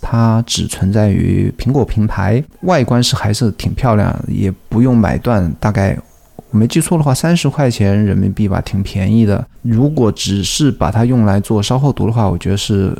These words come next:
完全够用的啊，也挺好看的。这里推荐给大家，如果只想用来看看自己收藏的文章的话，它是非常不错的一个选择。然后还有一个跟大家提一句，就是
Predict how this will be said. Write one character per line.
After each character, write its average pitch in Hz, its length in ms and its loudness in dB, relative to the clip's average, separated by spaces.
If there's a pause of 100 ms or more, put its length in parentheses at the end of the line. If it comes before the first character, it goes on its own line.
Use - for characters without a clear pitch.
完 107 160 0
全 113 180 0
够 120 220 2
用 123 240 2
的 85 60 -2
啊， 73 260 -4
也 101 160 0
挺 113 240 0
好 - 220 -2
看 - 340 0
的。 - 180 -4 (300)
这 - 140 -2
里 - 300 0 (260)
推 117 160 2
荐 107 180 2
给 98 120 0
大 95 160 0
家， 98 120 0
如 101 160 -2
果 107 140 0
只 - 180 -2
想 95 280 -2 (320)
用 113 160 2
来 90 180 -2
看 - 180 0
看 107 160 2
自 110 160 0
己 101 120 -2
收 147 180 0
藏 - 160 -4
的 135 80 2
文 117 160 4
章 156 180 2
的 170 80 2
话， 131 140 2
它 107 100 4
是 113 140 0
非 123 160 0
常 110 160 0
不 - 100 -4
错 156 220 -2
的 110 80 0
一 - 20 -2
个 - 60 -2
选 - 240 -8
择。 - 200 -8 (280)
然 131 160 0
后 208 160 2
还 - 160 0
有 139 240 4
一 104 80 2
个 101 460 2
跟 117 160 -2
大 120 80 2
家 113 80 2
提 - 240 -6
一 107 160 2
句， 107 280 -2
就 104 220 0
是 98 420 -2